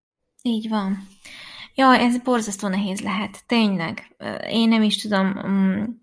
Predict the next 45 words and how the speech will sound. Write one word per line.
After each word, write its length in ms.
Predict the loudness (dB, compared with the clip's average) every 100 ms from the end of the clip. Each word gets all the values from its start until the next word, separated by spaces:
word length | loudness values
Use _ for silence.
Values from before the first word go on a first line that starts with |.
| _ _ -18 -18 -16
hogy 120 | -6 -6 -6 -12 _ _
milyen, 300 | -2 2 2
milyen 420 | 0 -4 -2 0 0
nehéz 320 | -2 -2 -4
lehet 260 | -4 -4
ebből 240 | -6 -4 -2
lavírozni, 680 | 0 0 0 0 0 0 -2
úgyhogy 260 | -2 -2 0
abszolút 520 | 0 -2 -6 -8 -6
megértem, 680 | -2 -2 0 -6 -4 -2 0
hogy, 260 | 0 -4 -2 -2
hogy 160 | -2
ez 120 | -2
így, 300 | -2 -4 -6 -16 -20 -20 -18 -20 -6
ez 160 | -2
így 200 | -2 -2
kihívás. 840 | -2 0 2 2 2 2 0 -6 -10 -20 -20 -20 -20 _ _
De, 480 | -6 0 2 2 0 -6 -12 -16 -10
de 180 | -2 2
igen, 480 | 4 4 4 2 0
azért 400 | -2 0 -2 -4
a, 260 | -6 -6 -2
tök 200 | -2 2
jó 100 | 0
dolgokat 460 | 4 4 2 -2 -2
mondtál 400 | 0 0 0 -2
egyébként, 640 | -2 -4 -6 -4 -4 -4
hogy, 300 | -4 -6 -4
hogy 300 | -4 0 4
mik 180 | 4 2
azok 240 | 0 0
a 60 | 0
dolgok, 440 | 2 4 4 0
amik 240 | -4 -2 -2
így 220 | -4 -4
felt-, 480 | -4 -4 -4 -8 -12
feltöltenek, 1120 | -4 -2 0 -2 0 0 0 0 -2 -2 -2
és 180 | -4 0
remélem, 520 | 0 2 -2 -4 -2
hogy 180 | -2 -2
ezeket 380 | -6 -8 -10 -8
így 100 | -4
meg 200 | -4 -6
tudod 260 | -8 -4
valamennyire 600 | -2 -2 -2 0 0 -2